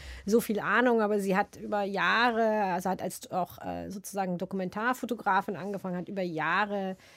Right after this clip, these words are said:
das Leben in Indien dokumentiert. Und als ich sie kennengelernt habe, hat sie gerade eben angefangen, sich zu überlegen, dass sie Fotos nicht mehr an der Wand zeigen möchte.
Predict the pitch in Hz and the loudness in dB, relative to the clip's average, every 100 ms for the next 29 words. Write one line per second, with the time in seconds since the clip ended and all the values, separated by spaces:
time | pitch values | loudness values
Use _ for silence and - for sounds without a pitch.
0 | - - - - 196 208 240 233 214 285 | -20 -20 -14 -6 0 4 6 6 8 8
1 | 330 277 262 269 254 240 247 269 269 - | 8 8 6 8 6 6 6 8 6 2
2 | 226 214 - 220 - 269 - 233 233 269 | 0 0 4 2 4 -2 0 4 4 6
3 | 262 247 233 233 233 233 226 226 208 202 | 4 4 4 2 4 2 0 0 6 8
4 | 226 208 208 208 202 240 220 226 214 208 | 6 4 0 0 0 0 2 2 0 -2
5 | - 220 214 233 220 208 208 233 233 220 | -2 -2 2 2 2 0 -2 0 0 0
6 | 214 226 196 180 180 196 - 156 151 151 | 2 4 4 4 4 2 2 0 0 -6
7 | - - - | -8 -8 -12